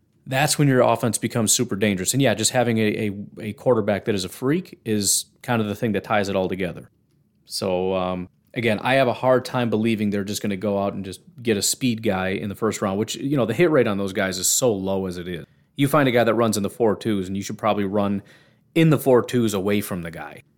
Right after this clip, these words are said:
'cause more often than not, they're just bad football players. But, um,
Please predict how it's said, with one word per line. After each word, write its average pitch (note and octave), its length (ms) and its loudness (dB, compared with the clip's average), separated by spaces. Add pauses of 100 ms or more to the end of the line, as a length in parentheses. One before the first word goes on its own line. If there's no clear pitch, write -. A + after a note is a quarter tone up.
(100)
'cause A2+ 140 -2
more C3 200 6
often A2+ 240 2
than G2+ 120 2
not, G2+ 220 2
they're G2 100 -4
just G2+ 320 -4
bad F#2+ 280 0
football F#2 420 -4
players. E2+ 400 -10 (520)
But, F#2+ 320 2
um, F2+ 320 -2